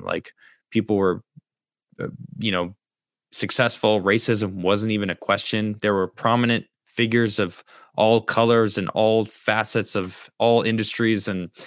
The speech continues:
you know, it felt like it kinda, like, went downhill after the Patriot Act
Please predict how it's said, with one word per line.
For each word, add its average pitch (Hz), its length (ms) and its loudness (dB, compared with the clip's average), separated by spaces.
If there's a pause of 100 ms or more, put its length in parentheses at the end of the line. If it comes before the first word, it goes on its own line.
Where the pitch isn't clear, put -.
(240)
you 101 80 -4
know, 101 140 2
it - 60 -2
felt 117 200 4
like 104 180 2
it - 140 -4
kinda, 107 300 0
like, 95 260 0
went 101 160 -2
downhill 98 380 0
after 95 240 -2
the 90 80 -6
Patriot 110 480 0
Act 90 420 -2